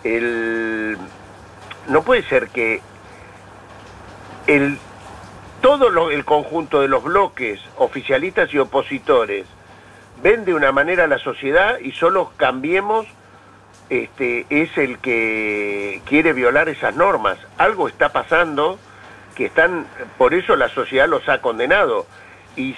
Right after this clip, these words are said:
sin no ir más lejos, fijémonos que la sociedad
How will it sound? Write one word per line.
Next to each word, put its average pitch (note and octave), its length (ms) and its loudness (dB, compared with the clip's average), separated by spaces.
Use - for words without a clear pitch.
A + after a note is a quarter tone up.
sin C#3 180 -2
no F#3+ 80 4
ir B3 160 -2
más F#3 180 2
lejos, A#2+ 560 -2
fijémonos D#3 680 0
que A#2+ 140 -6
la A2 140 0
sociedad C#3+ 680 2